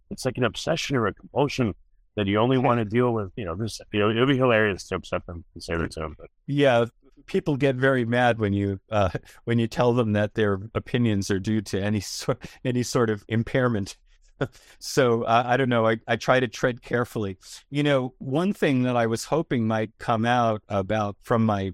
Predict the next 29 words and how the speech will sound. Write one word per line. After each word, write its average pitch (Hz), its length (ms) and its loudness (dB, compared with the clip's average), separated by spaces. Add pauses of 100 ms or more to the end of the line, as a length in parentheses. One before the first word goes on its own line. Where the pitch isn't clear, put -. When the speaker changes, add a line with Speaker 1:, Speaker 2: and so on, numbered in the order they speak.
Speaker 2:
work 127 340 -2
on 101 160 0
electroconvulsive 113 880 -2
therapy, 98 480 -2 (380)
you 131 100 -2
know, 120 100 2
people 147 300 -2
tend 131 280 0
to 131 60 -8
be 123 240 -2
either 120 160 0
totally 127 440 0
for 120 340 0
or 98 140 -2
totally 113 420 -2
against. 139 480 -2 (300)
And 113 160 -2
I 143 100 4
was 180 160 0
hoping 120 460 0
that 110 260 0 (140)
if 120 120 -4
my, 110 200 0
one 120 240 0
thing 120 180 0
my 101 140 -2
book 156 320 -2 (200)
might 113 300 -2
provide 107 460 0